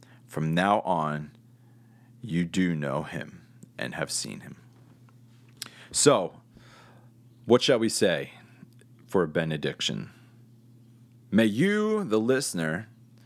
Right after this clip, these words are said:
find the Christ present to you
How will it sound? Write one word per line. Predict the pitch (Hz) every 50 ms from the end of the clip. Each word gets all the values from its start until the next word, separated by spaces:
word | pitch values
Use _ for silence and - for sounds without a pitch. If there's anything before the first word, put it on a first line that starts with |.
| - - - -
find | - - - - 120 107 113 120 123 120 120 123 123 123 120 117 107 - - - - -
the | - 107
Christ | - - - 113 104 98 92 - - - - - - - - - - - - - - -
present | - - 117 107 101 95 104 92 - -
to | - - 87
you | 78 73 69 67 65 58